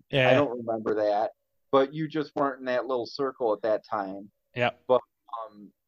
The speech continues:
Speaker 2: but definitely we're looking forward to, uh, to hosting people in this new space, in this new building, 'cause it's gonna allow us a lot more, um, freedoms than the
Speaker 1: Mm-hmm.
Speaker 2: old space.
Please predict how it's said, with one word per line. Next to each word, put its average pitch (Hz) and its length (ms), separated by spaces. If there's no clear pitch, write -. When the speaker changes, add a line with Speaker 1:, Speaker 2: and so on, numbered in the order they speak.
Speaker 2:
but 143 180
definitely 165 540
we're 131 220
looking 139 420
forward 127 520
to, 113 420
uh, 101 480
to 147 120
hosting 139 420
people 123 380
in 110 80
this 110 240
new 123 160
space, 117 480
in 113 80
this 104 220
new 123 120
building, 113 460
'cause 113 180
it's 110 160
gonna 120 220
allow 107 340
us 107 160
a 117 40
lot 104 340
more, 104 440
um, 98 240
freedoms 117 680
than 107 160
the 104 80
Speaker 1:
Mm-hmm. 139 140
Speaker 2:
old 113 200
space. - 280